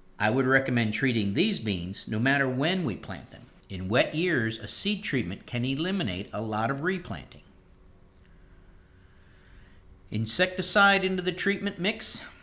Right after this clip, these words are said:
will give you a little more protection on those earlier beans. The portion of the beans, though, that you plan on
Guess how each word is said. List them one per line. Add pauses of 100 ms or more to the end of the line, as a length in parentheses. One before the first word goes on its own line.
(220)
will
give
you
a
little
more
protection
on
those
earlier
beans. (2000)
The
portion
of
the
beans,
though,
that
you
plan
on